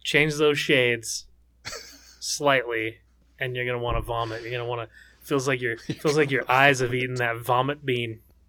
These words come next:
Speaker 2: All right, man. <laughs>
Speaker 1: Would you not agree, though? And then the, they give you the ability to, like, like, who gives, who gives the,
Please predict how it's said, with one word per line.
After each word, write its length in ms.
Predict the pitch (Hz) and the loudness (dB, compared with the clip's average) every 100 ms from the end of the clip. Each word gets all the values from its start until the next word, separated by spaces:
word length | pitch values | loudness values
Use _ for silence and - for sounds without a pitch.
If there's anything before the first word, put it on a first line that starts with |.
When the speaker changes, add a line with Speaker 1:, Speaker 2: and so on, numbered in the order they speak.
| _ _ _ _ _ _ - - - - _ _ - - - - _ _ _ - | _ _ _ _ _ _ -20 -18 -18 -20 _ _ -16 -16 -20 -20 _ _ _ -16
Speaker 2:
All 80 | 95 - | -12 -6
right, 180 | - | -6
man. 220 | - 85 95 _ - - - - _ _ _ - 440 440 | -6 -10 -12 _ -20 -20 -20 -20 _ _ _ -16 -10 -6
<laughs> 80 | - 539 - - - - - - - - - 1077 1077 1077 1077 1077 1077 _ _ _ _ 196 - _ _ _ _ _ _ _ _ _ _ _ _ _ - _ _ _ - _ _ - - - - - - | -6 -8 -14 -14 -14 -14 -16 -8 -6 -6 -6 -8 -10 -12 -14 -18 _ _ _ _ _ -14 -14 _ _ _ _ _ _ _ _ _ _ _ _ _ -20 _ _ _ -20 _ _ -20 -18 -18 -20 -14 -6
Speaker 1:
Would 140 | 165 | -2
you 80 | 208 | 2
not 160 | 208 | 4
agree, 320 | 180 143 170 196 | 4 2 0 2
though? 180 | 202 202 | 0 2
And 140 | 156 | 4
then 100 | 190 | 6
the, 160 | 190 165 | 6 4
they 220 | 156 156 | 4 2
give 200 | 156 170 | 4 4
you 100 | 170 | 6
the 140 | 160 | 6
ability 380 | 147 131 143 156 | 4 4 2 4
to, 80 | 147 | 4
like, 320 | 139 131 - _ - - _ - - - - - | 4 0 -4 _ -16 -16 _ -20 -20 -20 -20 -8
like, 260 | 190 170 - - | -6 -6 -8 -4
who 120 | 247 | -2
gives, 380 | 214 214 180 - - | 2 0 0 -8 -4
who 120 | 180 | -2
gives 300 | 226 240 202 | 0 0 0
the, 220 | 185 190 | 0 0